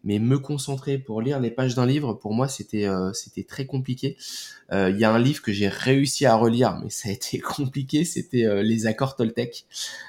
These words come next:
euh, qui est un livre que, que, que j'apprécie beaucoup, qui explique que la vie est régie notamment par, par quatre accords. Et, euh,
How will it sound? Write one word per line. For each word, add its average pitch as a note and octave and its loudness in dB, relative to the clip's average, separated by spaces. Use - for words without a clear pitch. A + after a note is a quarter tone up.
euh, E2+ 2
qui - -8
est F#2+ 0
un G2 2
livre A2+ 2
que, F2+ 0
que, E2+ -2
que F#2 -6
j'apprécie F#2 -2
beaucoup, G2+ -2
qui - -4
explique - -4
que G2 -2
la F2+ 0
vie G2 -4
est F2+ 0
régie F#2 -4
notamment F#2 -4
par, F2 -8
par - -16
quatre - -10
accords. A2 -2
Et, G2 0
euh, E2+ 0